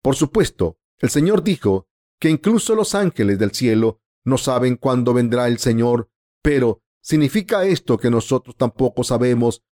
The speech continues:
cuándo vendrá? No, el Señor nos ha enseñado las cosas que ocurrirán en el futuro y está trabajando con nosotros de manera confidencial. Dios nos lo ha enseñado todo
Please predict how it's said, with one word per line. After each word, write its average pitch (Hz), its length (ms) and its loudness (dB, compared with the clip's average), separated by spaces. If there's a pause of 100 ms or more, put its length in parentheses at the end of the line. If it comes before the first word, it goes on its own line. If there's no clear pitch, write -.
cuándo 127 320 2
vendrá? 107 420 0 (560)
No, 143 380 2 (320)
el 156 100 2
Señor 190 380 0
nos 214 160 0
ha 196 40 2
enseñado 147 600 0 (240)
las 139 240 -2
cosas 226 420 -2
que 135 120 -2
ocurrirán 120 600 0 (240)
en 135 120 2
el 135 80 2
futuro 123 600 2 (240)
y 123 140 0
está 151 200 0
trabajando 175 600 0
con 113 160 0
nosotros 123 600 0 (240)
de 131 120 2
manera 131 320 2
confidencial. 123 920 0 (440)
Dios 185 420 0 (320)
nos 143 220 0
lo 139 60 0
ha 139 40 2
enseñado 131 560 2
todo 131 500 0